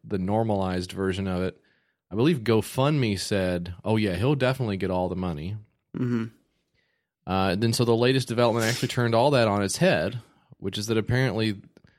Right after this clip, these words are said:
Speaker 1: Johnny Bobbitt was, was in on the whole thing.
Speaker 2: He had his penis the whole time.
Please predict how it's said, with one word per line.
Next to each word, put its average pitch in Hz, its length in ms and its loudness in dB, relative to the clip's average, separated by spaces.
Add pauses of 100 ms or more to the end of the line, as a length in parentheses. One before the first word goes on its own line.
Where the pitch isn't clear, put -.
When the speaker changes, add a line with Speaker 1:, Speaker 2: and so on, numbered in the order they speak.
(680)
Speaker 1:
Johnny 127 440 4
Bobbitt 87 360 2
was, 117 300 0
was 127 220 2
in 139 100 4
on 139 140 2
the 143 80 2
whole 156 180 2
thing. 170 380 -2 (800)
Speaker 2:
He 151 160 2
had 147 120 4
his 139 160 -2
penis 165 360 2
the 143 100 -2
whole 147 140 0
time. - 480 -2